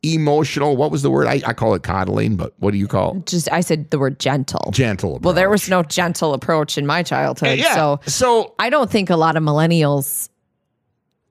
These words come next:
Speaker 2: had a lot of talk about feelings
Speaker 1: I don't know. I'm,
Speaker 2: either.
Speaker 1: I'm
Speaker 2: I
Speaker 1: not
Speaker 2: think
Speaker 1: one,
Speaker 2: it was
Speaker 1: but
Speaker 2: pretty much like, "Don't cry."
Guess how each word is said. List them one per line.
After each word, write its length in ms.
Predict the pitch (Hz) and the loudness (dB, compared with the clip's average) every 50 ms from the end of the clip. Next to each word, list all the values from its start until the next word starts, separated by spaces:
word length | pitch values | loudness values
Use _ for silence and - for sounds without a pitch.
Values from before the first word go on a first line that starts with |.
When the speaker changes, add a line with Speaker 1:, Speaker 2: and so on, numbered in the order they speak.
| _ _ _ _ _ - | _ _ _ _ _ -10
Speaker 2:
had 440 | - 139 123 156 151 143 - - - - _ _ _ _ _ _ _ _ _ _ - | -6 -2 0 0 0 0 -2 -4 -6 -8 _ _ _ _ _ _ _ _ _ _ -2
a 60 | - 160 | 0 0
lot 240 | 151 147 143 147 | 2 2 2 2
of 140 | 147 147 143 | 0 -2 -4
talk 260 | - - 143 139 139 | -4 -4 -2 -2 -2
about 240 | 151 143 143 135 - - | 0 0 0 0 -2 -4
feelings 680 | - 147 135 120 131 113 - - - - - - - - _ _ _ _ _ _ _ _ _ _ _ _ - | -4 -4 -2 -2 -2 -4 -6 -6 -8 -10 -10 -10 -12 -14 _ _ _ _ _ _ _ _ _ _ _ _ -4
Speaker 1:
I 80 | 131 151 | 0 0
don't 100 | 156 143 | 2 2
know. 240 | - 185 185 - - | 2 2 0 0 -2
I'm, 180 | - - 117 117 | -2 0 2 2
Speaker 2:
either. 440 | 110 104 110 95 80 - - - - | 2 2 2 2 0 0 -2 -2 -2
Speaker 1:
I'm 100 | - 98 - | -2 -2 0
Speaker 2:
I 40 | |
Speaker 1:
not 120 | - - 160 | 0 0 0
Speaker 2:
think 160 | 165 160 175 | 0 0 2
Speaker 1:
one, 80 | 175 - | 2 2
Speaker 2:
it 40 | - | 2
was 200 | 139 147 156 151 | 2 0 0 0
Speaker 1:
but 60 | - | -2
Speaker 2:
pretty 180 | - 160 147 147 | -2 -2 0 0
much 300 | 147 143 135 - - - | 0 -2 -2 -2 -2 -2
like, 200 | 139 131 123 - - - 156 - | 0 0 -2 -2 -6 -10 -8 -4
"Don't 240 | - 165 151 - | -2 -2 -4 -4
cry." 440 | - - - 127 120 - - - - | -6 -6 -6 -6 -6 -8 -10 -12 -16